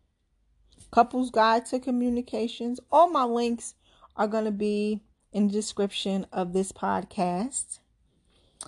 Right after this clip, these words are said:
Um, I hope my tips helped. Feel free to D M for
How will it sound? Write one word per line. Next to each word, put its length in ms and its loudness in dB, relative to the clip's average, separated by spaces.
Um, 320 4
I 120 0
hope 300 4
my 540 0
tips 560 -2
helped. 600 4
Feel 320 4
free 520 -2
to 120 -2
D 280 0
M 200 0
for 580 2